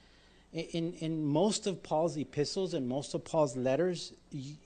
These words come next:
you are always gonna read Paul begin the letter by saying, "Grace to you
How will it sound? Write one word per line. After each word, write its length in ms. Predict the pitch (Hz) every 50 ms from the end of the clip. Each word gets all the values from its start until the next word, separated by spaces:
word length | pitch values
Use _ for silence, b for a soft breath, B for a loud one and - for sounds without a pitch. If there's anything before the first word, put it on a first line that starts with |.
| - -
you 360 | 147 147 156 156 156 170 - -
are 200 | 147 143 135 131
always 560 | - 135 143 156 180 185 196 190 190 170 160
gonna 380 | 139 175 175 175 180 170 151
read 540 | 143 131 135 151 156 156 151 143 135 127 - B B B B B
Paul 500 | - - 147 147 156 156 147 131 - -
begin 540 | - 147 120 117 113 117 135 139 139 147 156
the 120 | 151 165 160
letter 360 | 147 127 123 120 120 127 127
by 200 | 123 - 117 113
saying, 500 | - - - 135 127 135 123 127 127 123 -
"Grace 520 | - 120 117 123 131 131 127 - - - -
to 120 | - - 135
you 300 | 123 123 120 123 123